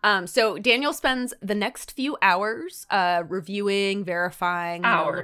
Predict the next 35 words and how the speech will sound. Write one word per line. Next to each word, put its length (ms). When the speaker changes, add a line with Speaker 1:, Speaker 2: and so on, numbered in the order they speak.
Speaker 1:
looking 340
at 160
the, 400
you 120
know, 220
um, 400
the 60
provenance, 800
looking 160
at 40
all 40
the 100
paperwork, 1000
looking 240
at 100
the 80
wrappings. 540
Speaker 2:
But 100
he 140
just 220
Speaker 1:
and 100
he's 80
Speaker 2:
found 200
it. 320
What 240
paper? 320
Oh, 160
not, 200
like, 340
authen-, 420
paperwork 480
of 80
authenticity, 800
but, 180
like, 300